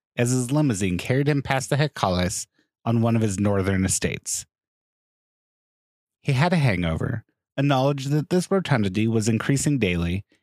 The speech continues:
and the conviction that his Veracruzian dancer's eyes gleamed more for his money than for him. Also, he was disgusted with his name. It meant root of mercy. Root indeed.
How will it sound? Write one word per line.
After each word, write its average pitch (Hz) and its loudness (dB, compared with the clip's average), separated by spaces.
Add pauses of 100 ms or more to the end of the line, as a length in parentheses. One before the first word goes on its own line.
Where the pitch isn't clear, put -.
(100)
and 127 2
the 123 2
conviction 123 0
that 98 0
his 101 -2
Veracruzian 117 0
dancer's 113 0
eyes 85 -2
gleamed 110 0
more 113 2
for 185 0
his 170 -2
money 175 2
than 95 0
for 101 -2
him. 92 -2 (840)
Also, 139 0 (180)
he 220 0
was 226 2
disgusted 208 0
with 175 2
his 165 2
name. 98 0 (380)
It 185 0
meant 190 2 (100)
root 151 0
of 165 0
mercy. 104 0 (680)
Root 156 0
indeed. 101 0